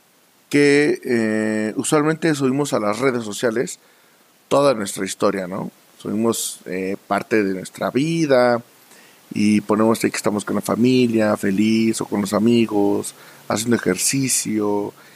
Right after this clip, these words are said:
y vemos una parte muy, muy intensa de, de nuestra vida. Eh, prácticamente Facebook y las redes sociales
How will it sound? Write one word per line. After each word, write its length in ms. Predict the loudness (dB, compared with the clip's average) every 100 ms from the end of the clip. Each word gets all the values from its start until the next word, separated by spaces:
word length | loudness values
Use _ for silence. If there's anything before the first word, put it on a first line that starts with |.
| -20 _
y 100 | 0
vemos 540 | 2 4 2 0 -6 -10 _ -18
una 920 | -10 -2 2 4 6 4 4 4 2 -2 -8 _ _
parte 540 | -2 -2 0 2 4 4
muy, 540 | 2 -2 0 0 0 -4 _ -8
muy 400 | -2 4 4 4
intensa 640 | 2 2 0 2 0 -2 -2 -12 -20 -20 -20 _ -8
de, 540 | 0 2 4 2 0
de 160 | -2 -4
nuestra 380 | -4 -4 -4 0
vida. 420 | 2 2 2 0 -8 -12
Eh, 280 | -10 -8 -4
prácticamente 1000 | -2 -2 -2 0 0 0 2 4 4 2
Facebook 520 | -2 0 2 0 -4 -4
y 60 |
las 200 | -4 -2
redes 200 | -2 -4
sociales 400 | -2 0 0 -2